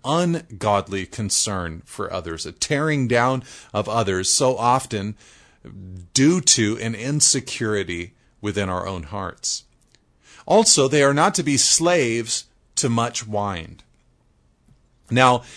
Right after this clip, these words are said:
on the island of Crete, this was apparently found a little too often. And armed with an internet connection and a little too much wine, older women can cause great pain.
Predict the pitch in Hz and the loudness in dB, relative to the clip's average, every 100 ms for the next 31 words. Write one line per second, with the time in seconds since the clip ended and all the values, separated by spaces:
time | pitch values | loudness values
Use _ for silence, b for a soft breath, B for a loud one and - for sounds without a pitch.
0 | B B 131 135 127 151 165 139 120 - | B B 2 4 4 4 4 2 0 -2
1 | - 170 131 147 131 123 98 - 139 143 | 0 2 2 0 -2 -2 -6 -4 -2 -2
2 | 135 123 117 117 b b b - 160 165 | 0 0 0 -4 b b b 2 4 6
3 | 113 107 135 - b b - 110 143 165 | 4 2 -2 -8 b b -4 0 2 2
4 | - 175 165 165 185 - 92 - _ _ | 2 6 8 6 4 -4 -10 -12 _ _
5 | _ B B B B 143 147 147 147 135 | _ B B B B 4 6 6 2 -2
6 | - _ _ _ _ _ - 139 160 180 | -8 _ _ _ _ _ 2 6 6 4
7 | 175 151 127 131 120 113 107 - - - | 0 0 2 4 4 2 -4 -14 -16 -10
8 | 107 110 147 175 170 165 - 165 147 147 | -8 -2 0 0 2 0 -2 0 2 2
9 | - - 185 123 101 110 135 151 - 165 | 0 0 0 0 -2 0 0 0 2 2
10 | 147 147 - 110 123 151 160 143 185 185 | 4 2 0 2 2 2 0 4 4 4
11 | 190 151 127 139 - 147 123 - 147 - | 4 4 2 0 -2 -4 -4 -2 -2 -2
12 | 127 - 165 240 226 147 165 - 190 208 | -6 -12 -6 2 4 2 0 -6 -8 -8
13 | 87 | -10